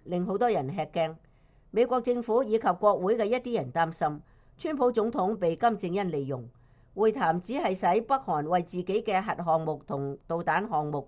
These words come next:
爭取更多嘅時間。白宮官員對會談表達咗謹慎嘅態度。白宮新聞秘書桑德斯喺消息出嚟嘅第二日話，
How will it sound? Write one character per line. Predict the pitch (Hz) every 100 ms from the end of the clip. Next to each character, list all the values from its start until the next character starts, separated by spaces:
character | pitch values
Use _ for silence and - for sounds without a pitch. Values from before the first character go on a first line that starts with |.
| -
爭 | 254 240
取 | 202
更 | 196 175
多 | 175 196
嘅 | 160
時 | 139 123
間。 | 117 131 113 120 _ _ - _ _ _
白 | 214
宮 | 226 311
官 | 294 285
員 | 185 143
對 | 208
會 | 196 175
談 | - 156 147
表 | 208
達 | 254 170
咗 | 190
謹 | 202 160
慎 | 214 151
嘅 | 143
態 | 139 143 127
度。 | 127 135 - _ _ _
白 | 175
宮 | 233 233
新 | 233
聞 | 202 143
秘 | 156 175
書 | 180 220
桑 | 214 208 208
德 | 208
斯 | - 208
喺 | 214 185 196
消 | 226 220
息 | 220
出 | 214 233
嚟 | 160 127
嘅 | 160
第 | 160 147 143 143
二 | 135
日 |
話， | 139 120